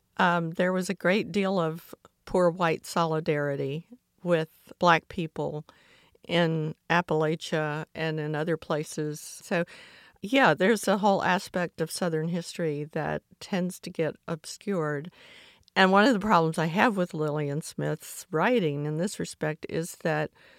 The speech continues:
what she wrote fit neatly into this narrative of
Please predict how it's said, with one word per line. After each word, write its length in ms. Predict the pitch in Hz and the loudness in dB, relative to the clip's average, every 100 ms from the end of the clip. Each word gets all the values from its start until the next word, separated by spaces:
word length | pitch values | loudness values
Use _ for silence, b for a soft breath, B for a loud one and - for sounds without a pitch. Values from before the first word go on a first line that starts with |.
| b b b b b _ _ | b b b b b _ _
what 300 | 208 202 - | 2 2 2
she 240 | - - 175 | -2 -4 0
wrote 400 | 180 202 170 - - | 2 4 2 0 -16
fit 400 | - 196 151 - | -2 2 2 0
neatly 420 | 180 - 160 151 | -4 -2 -2 -2
into 220 | 170 180 | -4 -4
this 300 | 170 165 - | -4 -4 -2
narrative 580 | 165 160 151 143 139 160 - | -2 0 0 -2 -4 -8 -6
of 580 | 175 156 151 151 - | -2 0 -2 -6 -14